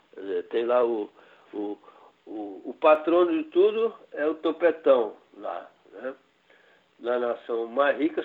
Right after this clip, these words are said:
só que hoje, só que hoje existe disputa com a, com a China, né? E a, e a, e a Rússia.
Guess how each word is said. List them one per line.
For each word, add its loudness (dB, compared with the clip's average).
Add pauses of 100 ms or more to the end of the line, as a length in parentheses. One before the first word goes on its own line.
só 6
que -6
hoje, 6 (760)
só 4
que -6
hoje 2
existe -4
disputa -4
com -6
a, -4 (520)
com -10
a -6
China, 2
né? -2 (600)
E -8
a, 0
e -8
a, -4 (800)
e -2
a 4
Rússia. 2